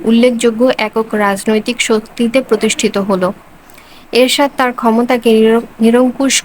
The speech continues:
করেই উনিশশো ছিয়াশিতে সংসদ নির্বাচনের ঘোষণা ও প্রস্তাব দেন। এরশাদের প্রস্তাবিত সংসদ নির্বাচনে অংশগ্রহণ করা না করার বিষয় নিয়ে দেশের রাজনৈতিক মহল ও নেতাদের মধ্যে ব্যাপক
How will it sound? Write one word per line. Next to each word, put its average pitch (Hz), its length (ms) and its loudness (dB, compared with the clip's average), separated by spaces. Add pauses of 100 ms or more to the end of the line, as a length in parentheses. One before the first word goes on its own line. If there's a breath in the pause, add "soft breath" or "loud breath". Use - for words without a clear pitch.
করেই 247 380 2
উনিশশো 226 380 2
ছিয়াশিতে 226 640 -2
সংসদ 226 480 -2
নির্বাচনের 220 600 0
ঘোষণা 226 580 0
ও 214 100 2
প্রস্তাব 214 480 -2 (100)
দেন। 180 240 -2 (560 loud breath)
এরশাদের 240 500 0
প্রস্তাবিত 233 600 0
সংসদ 233 520 0
নির্বাচনে 214 640 0
অংশগ্রহণ 220 840 0
করা 226 320 0
না 208 220 0
করার 214 340 -2
বিষয় 214 400 -2
নিয়ে 226 280 2 (400 loud breath)
দেশের 220 420 0
রাজনৈতিক 233 720 -2
মহল 220 520 0
ও 220 120 0
নেতাদের 226 520 0
মধ্যে 208 440 0
ব্যাপক 202 340 -4